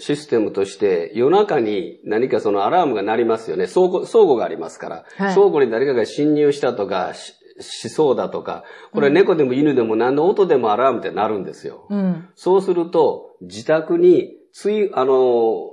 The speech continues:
Speaker 1: 要するにその、なんて、セキュリティ会社から連絡があるんですよ。
Speaker 2: そうですね。
Speaker 1: その順番というのが、
Speaker 2: うん。
Speaker 1: マネージャー、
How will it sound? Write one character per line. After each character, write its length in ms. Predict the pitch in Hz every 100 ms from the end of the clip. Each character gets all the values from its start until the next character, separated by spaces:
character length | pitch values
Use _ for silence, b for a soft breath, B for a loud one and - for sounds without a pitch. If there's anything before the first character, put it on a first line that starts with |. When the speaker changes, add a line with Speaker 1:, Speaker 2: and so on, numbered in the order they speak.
| -
Speaker 1:
要 120 | 123
す 100 | 151
る 80 | 131
に 80 | 107
そ 140 | 104
の、 540 | 101 95 95 92 90
な 140 | 95 95
ん 20 |
て、 60 | -
セ 120 | 135
キ 80 | 170
ュ 40 |
リ 100 | 175
テ 80 | 175
ィ 100 | 160
会 200 | 156 139
社 160 | 101 95
か 120 | 104
ら 160 | 87
連 240 | 90 127 156
絡 240 | 156 139
が 120 | 117
あ 20 | 95
る 80 |
ん 60 | -
で 60 | -
す 120 | -
よ。 80 | _ _
Speaker 2:
そ 100 | 185
う 40 | 147
で 100 | 139
す 140 | 226
ね。 40 |
Speaker 1:
そ 80 | 240
の 140 | 170 135
順 320 | 180 226 220
番 240 | 220 220
と 100 | 147
い 100 | 131
う 140 | 139 107
の 120 | 95
が、 400 | 120 107 - - _ 202
Speaker 2:
う 40 |
ん。 240 | 196 160 123
Speaker 1:
マ 200 | 127 170
ネ 100 | 208
ー 180 | 220
ジ 100 | 185
ャ 60 | 175
ー、 240 | 170 160